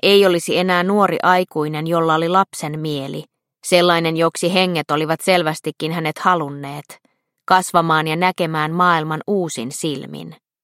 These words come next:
lapsen silmin. Elenasta henget olivat olleet hiukan epäoikeudenmukaisia. Entä jos Stefan löytäisi sillä välin jonkun, joka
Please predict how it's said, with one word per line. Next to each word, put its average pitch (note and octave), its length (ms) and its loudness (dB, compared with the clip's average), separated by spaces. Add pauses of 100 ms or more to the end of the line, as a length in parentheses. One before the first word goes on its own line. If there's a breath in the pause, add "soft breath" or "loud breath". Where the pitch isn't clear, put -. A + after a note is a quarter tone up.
(240)
lapsen E3+ 500 0
silmin. D#3 640 -12 (1700)
Elenasta F#3 520 2
henget F#3 420 0
olivat D3+ 320 0
olleet D#3 340 0
hiukan E3 320 0
epäoikeudenmukaisia. C#3 1600 -6 (1120)
Entä B3 240 4
jos G3+ 300 2
Stefan F#3 480 0
löytäisi E3+ 480 0
sillä F#3+ 340 0
välin D3+ 280 -4
jonkun, D#3+ 480 -2 (440 soft breath)
joka A2+ 200 2